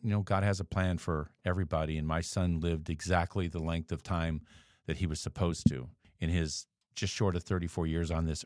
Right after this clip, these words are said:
earth, he lived his life with such passion and <laughs> with such honor that, you know, there's people that live till they're ninety and really don't live their life like they wanted to. So my son lived his life exactly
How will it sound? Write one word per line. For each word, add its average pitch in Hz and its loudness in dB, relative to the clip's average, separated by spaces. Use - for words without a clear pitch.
earth, 92 0
he 87 0
lived 92 2
his 82 0
life 82 0
with - -4
such - -2
passion 80 -2
and 76 0
<laughs> 98 -2
with 80 -2
such 95 0
honor 80 0
that, 80 2
you 85 -2
know, 80 -2
there's 90 4
people 90 2
that 80 0
live 87 2
till 87 2
they're 82 2
ninety 78 2
and 71 -2
really 82 2
don't 82 2
live 85 0
their 85 0
life 82 -2
like 76 2
they 76 0
wanted 73 -2
to. 62 -6
So 78 -2
my 87 4
son 92 0
lived 85 2
his 85 0
life 78 2
exactly 78 -2